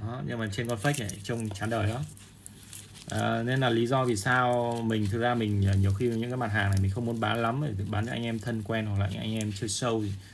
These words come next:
mình hay bán hơn. Bởi vì những cái con Mido fake như này anh em biết ở thị trường chỉ bán ba năm triệu. Ờ, bây giờ mình lại bán từ hai lăm đến ba mươi triệu. Thì, à, cái giá trị của nó, nó, nó tăng gấp mười lần so với lại cái giá trị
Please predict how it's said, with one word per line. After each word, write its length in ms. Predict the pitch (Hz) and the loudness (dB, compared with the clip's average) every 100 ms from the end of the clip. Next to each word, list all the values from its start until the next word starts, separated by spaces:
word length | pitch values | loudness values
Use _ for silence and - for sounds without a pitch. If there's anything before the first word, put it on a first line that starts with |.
| - - | -16 -4
mình 100 | 98 | 0
hay 120 | 104 | 0
bán 220 | 104 107 | 2 0
hơn. 280 | 120 123 117 | 2 2 2
Bởi 80 | 101 | 2
vì 120 | 101 | 2
những 160 | 104 123 | 2 0
cái 100 | 131 | -2
con 120 | 123 | 0
Mido 160 | 123 120 | 2 2
fake 260 | - 156 | 2 0
như 120 | 135 117 | 2 0
này 100 | 107 | 0
anh 120 | 117 | 0
em 180 | 120 123 | 0 2
biết 140 | 156 | 2
ở 100 | 104 | 0
thị 100 | 104 98 | -4 -4
trường 300 | 110 101 98 98 | 0 2 4 2
chỉ 60 | |
bán 300 | - 98 117 - - - - | 0 0 -2 -4 -14 -20 -6
ba 300 | 113 110 113 | 0 2 2
năm 240 | 120 117 104 | 2 0 0
triệu. 260 | 120 - - - - - - - - - - - | 0 -2 -4 -18 -20 -20 -20 -20 -20 -20 -14 -4
Ờ, 240 | 104 104 | -2 0
bây 120 | 123 | 2
giờ 140 | 120 110 | 2 2
mình 200 | 107 101 | 2 0
lại 80 | |
bán 240 | 107 110 120 | 2 0 0
từ 120 | 113 | -2
hai 200 | 117 120 | 0 2
lăm 180 | 127 120 | 2 0
đến 140 | 120 | -2
ba 140 | 120 117 | 0 0
mươi 140 | 110 | -2
triệu. 220 | - 139 - - - - - - - - - | 2 0 0 -16 -20 -20 -20 -20 -20 -20 -6
Thì, 640 | 120 113 113 110 107 107 110 | 0 2 4 2 2 0 -2
à, 100 | 104 | -2
cái 100 | 117 | 0
giá 140 | 113 120 | 2 2
trị 240 | - 151 | 2 2
của 100 | 107 | 2
nó, 180 | 98 107 | 2 2
nó, 120 | 120 | 0
nó 120 | 120 | -4
tăng 320 | 113 127 123 | -2 -2 -2
gấp 100 | 123 143 - | -4 -6 -2
mười 220 | 127 120 | 2 4
lần 220 | 107 101 92 - - - - - - - - | 4 2 0 -4 -20 -20 -20 -20 -20 -20 -6
so 240 | 127 120 | 0 0
với 100 | 120 | 0
lại 80 | 101 | -2
cái 80 | 107 | 0
giá 140 | 107 | 0
trị 180 | 135 | 0